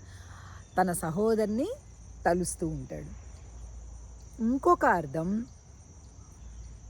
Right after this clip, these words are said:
చంద్రుని వంటి, చంద్రునితో సమానమైన చల్లదనం తన హృదయమునందు కలిగినది అని అమ్మ.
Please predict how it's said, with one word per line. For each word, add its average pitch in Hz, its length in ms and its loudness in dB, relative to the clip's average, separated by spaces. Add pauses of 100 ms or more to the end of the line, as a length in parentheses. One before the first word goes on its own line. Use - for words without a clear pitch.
(280)
చంద్రుని 339 680 6
వంటి, 247 800 2 (160)
చంద్రునితో 269 840 6
సమానమైన 233 1120 4
చల్లదనం 226 1300 2
తన 202 300 0
హృదయమునందు 202 1040 2 (140)
కలిగినది 190 680 4 (180)
అని 254 120 0
అమ్మ. 170 280 -2